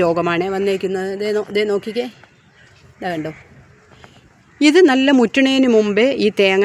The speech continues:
ഇങ്ങനെ പഴുത്ത് താഴെ വീഴുവാണ് ചെയ്യുന്നത്. ഈ കരിക്ക് ടൈപ്പ് ആകുമ്പോൾ തന്നെ, ഏ, വീഴുന്നു. അതുപോലെ തന്നെ കൊച്ചങ്ങകളൊന്നും പിടിക്കുന്നില്ല. അതാ കണ്ടോ, വാടി, വാടിയിരിക്കുന്നത് കണ്ടോ. മിക്കതിലും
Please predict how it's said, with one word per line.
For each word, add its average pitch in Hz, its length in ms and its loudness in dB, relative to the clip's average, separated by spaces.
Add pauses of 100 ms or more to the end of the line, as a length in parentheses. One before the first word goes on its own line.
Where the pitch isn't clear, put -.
ഇങ്ങനെ 196 280 0
പഴുത്ത് 190 320 -2 (100)
താഴെ 190 320 2
വീഴുവാണ് 185 460 2 (100)
ചെയ്യുന്നത്. 160 420 0 (320)
ഈ 269 40 2 (140)
കരിക്ക് 254 360 0 (160)
ടൈപ്പ് 202 280 0
ആകുമ്പോൾ 180 320 0
തന്നെ, 175 220 -2 (380)
ഏ, 202 160 0
വീഴുന്നു. 190 320 2
അതുപോലെ 226 420 -2
തന്നെ 190 200 -2 (180)
കൊച്ചങ്ങകളൊന്നും 220 800 0
പിടിക്കുന്നില്ല. 175 480 -4
അതാ 202 140 -4
കണ്ടോ, 165 200 -4 (180)
വാടി, 214 280 -4 (160)
വാടിയിരിക്കുന്നത് 190 640 -4
കണ്ടോ. 147 180 -6 (720)
മിക്കതിലും 254 580 -2